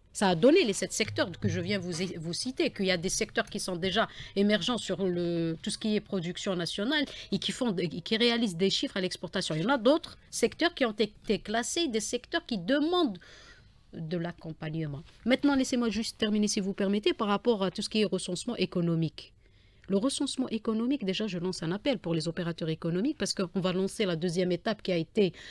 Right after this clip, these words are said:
annoncée par monsieur le ministre du Commerce. S'il vous plaît,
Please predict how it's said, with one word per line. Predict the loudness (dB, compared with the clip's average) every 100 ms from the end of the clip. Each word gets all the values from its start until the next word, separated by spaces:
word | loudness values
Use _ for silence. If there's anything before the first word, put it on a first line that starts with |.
| -16 -8 0
annoncée | 2 2 0
par | -2 -2
monsieur | -2 -2 0 0
le | 2
ministre | 2 0 -2 -4 2 2 2
du | -2
Commerce. | -2 2 2 0 -4 -16 -20 -20 -20 _ -20 -20 _ -20 -20 -20 -20 -20 -10
S'il | -8 -4 -2
vous | -2
plaît, | -4 -2 0 -2